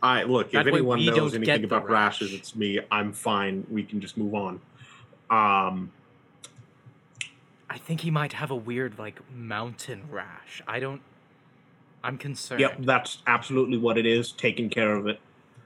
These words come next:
Speaker 1: Um, but we can just go.
Speaker 2: Do I have to carry that steel rod?
Speaker 1: Yes.
Speaker 2: Ugh.
Speaker 1: Because one of us might, you know, skinwalkers, and you're gonna have to beat it out of us.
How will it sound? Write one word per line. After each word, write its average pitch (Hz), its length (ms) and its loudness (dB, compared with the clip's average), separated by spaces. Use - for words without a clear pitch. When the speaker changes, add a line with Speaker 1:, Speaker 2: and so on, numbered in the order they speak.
Speaker 1:
Um, 110 680 2
but 120 60 -2
we 139 160 2
can 180 160 2
just - 180 -10
go. 107 340 2
Speaker 2:
Do 135 100 -8
I 156 80 -2
have 139 240 -4
to 156 80 -10
carry 151 260 -4
that 139 180 -10
steel 135 400 -8
rod? 135 380 -8
Speaker 1:
Yes. 104 480 -4
Speaker 2:
Ugh. 113 260 -10
Speaker 1:
Because 117 320 0
one 127 240 4
of 120 120 2
us 117 280 2
might, 117 320 2
you 117 220 2
know, 95 240 0
skinwalkers, 113 720 2
and 120 80 -2
you're 117 100 2
gonna 107 140 0
have 104 160 0
to 113 60 -6
beat 107 220 0
it 107 100 0
out 101 160 2
of 101 100 -2
us. - 240 -6